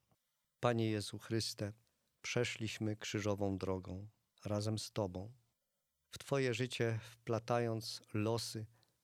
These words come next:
Polaków żyjących poza granicami ojczyzny, na wschodzie i zachodzie, północy i południu. Prosimy Cię, abyś przyjął intencje, które nam w tej modlitwie towarzyszą, abyś przyjął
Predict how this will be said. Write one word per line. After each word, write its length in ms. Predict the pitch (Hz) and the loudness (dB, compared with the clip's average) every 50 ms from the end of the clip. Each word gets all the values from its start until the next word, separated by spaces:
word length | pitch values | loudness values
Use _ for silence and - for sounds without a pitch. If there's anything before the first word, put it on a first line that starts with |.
| _ _ | _ _
Polaków 600 | - 107 98 104 113 117 117 117 - 113 107 104 | 0 2 4 4 4 2 0 -4 -6 -6 -4 -4
żyjących 720 | 101 98 107 107 107 110 107 101 - - 107 98 - - - _ _ _ _ _ | -2 0 0 2 2 2 2 0 -2 -4 -6 -6 -6 -10 -18 _ _ _ _ _
poza 280 | - 110 104 95 104 101 | 2 2 4 4 2 0
granicami 680 | 98 101 98 95 95 95 - - - 95 95 95 95 | 2 2 0 2 0 0 -2 -2 0 0 2 2 2
ojczyzny, 640 | 95 92 92 92 - - 104 98 92 - - 101 101 - _ _ | 0 0 -2 -2 -2 -2 -2 0 -2 -4 -4 -6 -8 -10 _ _
na 140 | - 101 101 | 0 0 2
wschodzie 640 | 90 - - - - 117 123 123 120 - 110 101 98 | 2 0 -4 -2 0 0 0 0 -2 -4 -6 -6 -6
i 40 | |
zachodzie, 680 | 95 - - 90 90 - - 113 117 113 113 110 107 - _ | -6 -6 -6 -8 -6 -2 0 0 2 2 0 -4 -8 -10 _
północy 580 | - - 95 95 98 104 110 113 - - - | -6 -4 -2 0 0 0 0 -2 -4 -6 -6
i 80 | 98 98 | -8 -8
południu. 600 | - _ - 95 95 101 101 98 101 95 98 98 101 - _ _ _ _ _ _ _ _ _ _ _ | -6 _ -2 -2 -2 -2 -4 -4 -4 -6 -6 -6 -8 -12 _ _ _ _ _ _ _ _ _ _ _
Prosimy 480 | - - 110 107 - - 127 120 117 113 | -2 0 0 2 2 2 2 2 2 0
Cię, 320 | - - 120 113 113 110 107 - - - _ _ | 0 0 2 2 2 0 -2 -6 -12 -20 _ _
abyś 300 | - 107 101 110 104 - | -4 -2 -2 -2 -4 -4
przyjął 580 | - - - - - 135 123 110 98 92 95 98 - _ - | -4 -4 -2 2 2 2 2 2 0 -2 -6 -10 -14 _ -4
intencje, 640 | 107 95 90 - - 107 117 120 110 113 - 117 | -2 -2 0 2 4 4 4 4 2 0 -2 -4
które 300 | 113 113 - - 117 117 | -4 -2 0 0 2 4
nam 220 | 113 113 113 113 110 | 4 4 2 0 -2
w 100 | - - | -2 -2
tej 180 | - 117 117 | 0 2 4
modlitwie 540 | 110 110 110 107 110 113 113 113 - - 113 | 4 2 2 2 2 0 0 0 -2 -2 -2
towarzyszą, 760 | 110 - 110 107 110 107 104 - 113 110 - - - 107 107 113 _ _ _ _ | 0 -2 -2 0 0 0 0 0 -2 -2 -2 -4 -4 -6 -6 -8 _ _ _ _
abyś 320 | - 123 117 120 117 - - | 2 4 4 4 2 0 -2
przyjął 600 | - - - - 131 127 123 117 113 107 101 95 | -4 -4 0 2 4 4 4 4 4 2 -2 -4